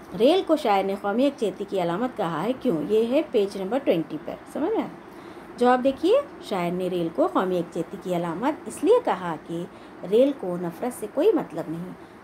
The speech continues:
उस पर हिंदू मुस्लिम सभी सवार होते हैं। समझ में आ रहा बच्चों? ये question हुआ सेकेंड। अब देखिए second bit में देखिए सवाल number four, Second bit में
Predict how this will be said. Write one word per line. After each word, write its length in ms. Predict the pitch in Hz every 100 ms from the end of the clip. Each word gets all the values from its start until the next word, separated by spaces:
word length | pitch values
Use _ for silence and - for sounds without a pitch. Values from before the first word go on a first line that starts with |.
| -
उस 100 | -
पर 220 | - 170 185 - - - -
हिंदू 240 | 214 247 381
मुस्लिम 360 | 277 - 220
सभी 380 | 208 190 202 277
सवार 460 | - 175 170 254 403
होते 320 | 226 170 160
हैं। 360 | 151 165 180 156 - - -
समझ 160 | 269
में 80 | 453
आ 60 | 349
रहा 100 | 185
बच्चों? 220 | 160 - - - - - -
ये 160 | 226
question 360 | 220 190 - 226
हुआ 140 | 226 233
सेकेंड। 440 | 190 170 254 339 415 - - - - -
अब 120 | 226 208
देखिए 460 | 254 254 294 415 427 - -
second 420 | - 180 170 196 196
bit 220 | 220 214
में 100 | 247
देखिए 380 | 254 254 285 302 - - - - -
सवाल 300 | 202 175 190
number 220 | 196 208
four, 440 | 214 254 254 311 392 - - - -
Second 400 | - 214 240 233
bit 200 | 262 262
में 140 | 311